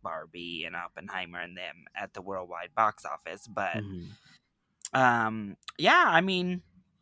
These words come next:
Speaker 1: obviously, it's still an amazing opening. Ninety-six million is,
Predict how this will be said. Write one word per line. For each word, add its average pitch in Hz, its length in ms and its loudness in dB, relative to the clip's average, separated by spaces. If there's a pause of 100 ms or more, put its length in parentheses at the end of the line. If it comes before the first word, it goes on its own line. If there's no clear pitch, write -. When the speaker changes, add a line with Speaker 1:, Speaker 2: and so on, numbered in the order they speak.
(360)
Speaker 1:
obviously, 165 380 8
it's 120 160 0
still 143 220 -2
an 120 100 0
amazing 113 480 -2
opening. 110 460 -2
Ninety-six 117 500 -4
million 104 440 -4
is, 95 280 -12